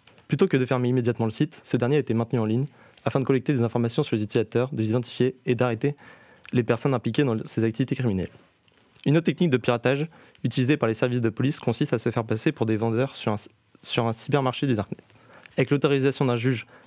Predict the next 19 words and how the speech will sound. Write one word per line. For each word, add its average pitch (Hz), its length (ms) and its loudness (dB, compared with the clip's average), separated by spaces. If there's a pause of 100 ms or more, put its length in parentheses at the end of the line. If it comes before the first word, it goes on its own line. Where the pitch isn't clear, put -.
et 131 100 2
pendant 135 160 0
une 127 100 0
période 123 280 2
déterminée, 107 540 0 (380)
les 127 80 2
policiers 147 340 2
peuvent 117 180 0
recueillir 123 420 0
d-, - 100 -14 (320)
des 117 240 0
demandes 131 240 2
d'achat, 107 280 -2 (400)
entrer 131 260 0
en 143 100 0
contact 131 320 -2
avec 113 120 0
les 110 120 0
acheteurs 117 400 -4